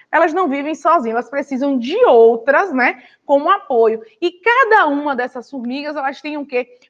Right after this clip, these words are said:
Papéis importantes dentro do formigueiro. Em cada colônia de formigas, há o quê? Há muitas rainhas que são responsáveis pela reprodução.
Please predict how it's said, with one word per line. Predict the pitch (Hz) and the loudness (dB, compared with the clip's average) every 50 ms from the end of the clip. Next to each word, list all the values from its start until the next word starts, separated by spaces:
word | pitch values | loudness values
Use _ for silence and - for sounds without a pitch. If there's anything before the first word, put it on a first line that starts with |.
| _ | _
Papéis | _ - 339 320 330 - 277 285 330 320 - - | _ 0 0 0 -2 -4 -4 -4 -4 -6 -6 -8
importantes | 370 427 415 415 - 349 320 - - _ 254 262 302 285 - 294 262 | -8 -8 -6 -2 -2 -2 -2 -2 -6 _ -8 -8 -8 -8 -10 -10 -6
dentro | 233 277 294 285 311 302 | -6 -6 -6 -6 -6 -8
do | 247 302 311 | -6 -8 -10
formigueiro. | - _ 277 285 302 320 339 370 320 233 220 214 233 247 247 220 - - - _ _ _ _ _ _ _ | -10 _ -6 -4 -4 -4 -6 -8 -6 -2 -2 0 2 2 0 0 -2 -6 -14 _ _ _ _ _ _ _
Em | 330 370 | -10 -10
cada | - - 349 330 320 349 349 | -4 -2 0 0 2 0 -2
colônia | 349 - - 453 480 494 466 359 285 262 269 269 262 247 233 233 | -2 -2 0 4 4 4 4 4 2 2 2 0 0 0 -2 -4
de | 196 208 190 | -4 -6 -8
formigas, | - 277 294 294 277 240 262 269 277 262 349 381 - | -4 -2 -2 -2 -2 -2 -4 -4 -4 -4 -6 -4 0
há | - 262 262 | 0 0 0
o | 262 | 0
quê? | - 233 233 233 233 - - _ _ _ | -2 -2 -2 -2 -4 -10 -18 _ _ _
Há | 233 247 | 0 0
muitas | 247 240 240 277 311 381 415 - 403 359 - | 0 0 -2 -2 -2 -2 -2 -2 -4 -4 -4
rainhas | 311 285 262 220 208 220 240 262 294 311 - | -2 -2 -2 -2 -2 -4 -6 -8 -8 -10 -10
que | - 320 | -12 -14
são | 311 - 339 330 339 | -12 -8 -8 -8 -8
responsáveis | 277 - - - 320 320 359 427 427 - _ - 339 311 - - - 240 226 240 226 240 269 - | -8 -10 -6 -2 -2 0 0 -2 -4 -6 _ -8 -8 -8 -8 -6 -2 0 0 0 0 -4 -10 -8
pela | - 277 277 277 | -8 -4 -4 -4
reprodução. | 285 - - - 311 339 339 320 294 277 269 277 262 262 - - - 220 196 180 175 | -6 -6 -8 -4 -4 -4 -4 -4 -4 -4 -4 -4 -4 -8 -12 -10 -8 -8 -8 -8 -10